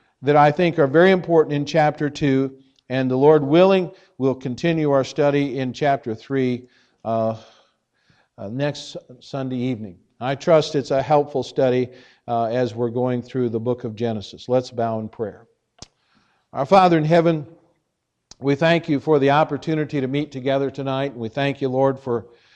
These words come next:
the songs that we could sing, and they're, they're important. But Lord, your word is very important. And here in the first, uh, chapters of Genesis, we have some things that are being established for all time.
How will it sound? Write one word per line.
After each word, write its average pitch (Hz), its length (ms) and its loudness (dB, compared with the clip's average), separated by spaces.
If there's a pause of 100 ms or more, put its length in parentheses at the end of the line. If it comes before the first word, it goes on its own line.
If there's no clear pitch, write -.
(280)
the 110 260 -10 (680)
songs 170 420 4
that 147 100 2
we 139 160 2
could 143 200 -4
sing, 139 360 -2
and 131 80 -4
they're, 135 320 -2 (140)
they're 139 260 0
important. 147 720 0 (640)
But 131 100 -8
Lord, 160 300 4
your 151 140 4
word 156 340 4
is 117 120 -4
very 151 280 4
important. 147 460 0
And 139 100 -4
here 180 320 4
in 156 100 0
the 139 80 -2
first, 160 420 0 (420)
uh, 120 180 -2
chapters 156 640 0
of 127 120 -4
Genesis, 151 560 0
we 143 140 -2
have 139 280 -2
some 123 200 -4
things 165 340 -2
that 147 80 -2
are 131 60 -2
being 143 300 -2
established 143 800 -2 (420)
for 143 180 2
all 143 220 8
time. 113 540 -4